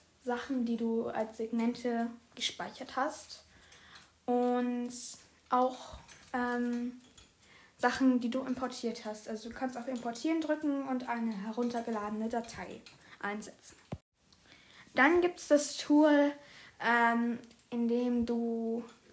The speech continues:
Sprachnachrichten in deinen Podcast einbauen kannst und generell anhören kannst. Ich habe heute auch schon zwei neue Sprachnachrichten bekommen, aber der Rest ist jetzt nicht so wichtig. Ähm, dann gibt's das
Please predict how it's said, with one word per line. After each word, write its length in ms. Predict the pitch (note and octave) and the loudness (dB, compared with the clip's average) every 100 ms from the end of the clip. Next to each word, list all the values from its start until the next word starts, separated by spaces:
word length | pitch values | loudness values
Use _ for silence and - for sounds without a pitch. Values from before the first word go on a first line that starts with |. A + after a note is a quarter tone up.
| _ _ _ | _ _ _
Sprachnachrichten 880 | - - A#3+ B3 A3+ A3+ A3+ - B3+ | -14 -6 -6 -4 -4 -4 -8 -10 -2
in 180 | C#4 | 2
deinen 240 | D4 C4 C4 | 2 2 0
Podcast 440 | B3 - A#3 - | -2 -4 -8 -4
einbauen 440 | A#3 A#3+ A3+ A#3+ A#3 | -2 0 0 -4 -6
kannst 300 | A#3 A3+ A#3 | -8 -6 -4
und 140 | A#3 | -2
generell 420 | B3 A#3+ A3 G#3+ | -2 -2 -4 -4
anhören 380 | A3+ A#3 A#3+ B3+ | -2 -2 0 -2
kannst. 540 | B3+ C4+ F4+ - - - - - - - | -2 -2 -2 -6 -16 -18 -20 -18 -16 -4
Ich 160 | C#4+ - | 0 6
habe 300 | E4+ E4+ D4+ | 8 8 6
heute 300 | F4 - - | 4 4 6
auch 160 | B3+ | 6
schon 200 | - C4 C4 | 6 2 2
zwei 240 | - B3 | 0 -2
neue 240 | B3 A#3 A#3 | 0 0 -2
Sprachnachrichten 760 | - B3 B3 A#3 - - A#3 | 0 0 2 -2 -4 -2 0
bekommen, 580 | A#3 B3 A#3 A3+ A3+ - - - - _ _ _ | 0 2 4 2 0 -12 -20 -20 -20 _ _ _
aber 520 | A#3 G#3 G3+ G3+ G3+ - _ - | 0 2 -2 -4 -6 -12 _ -12
der 80 | G3 | -10
Rest 180 | F#3+ | -12
ist 160 | - - | -14 -14
jetzt 380 | - - - - _ - - - - - | -14 -12 -12 -14 _ -20 -20 -20 -20 -10
nicht 220 | - B3+ - | -2 0 0
so 100 | A3+ | 0
wichtig. 540 | A3 - C4 - - - - - - - | 0 0 0 0 -8 -16 -20 -20 -8 6
Ähm, 480 | C4+ C#4 C#4 C4+ - | 10 10 8 6 6
dann 260 | B3 C#4+ | 8 8
gibt's 240 | D4+ D4+ - | 6 2 2
das 380 | C#4 C#4 - | 2 2 -6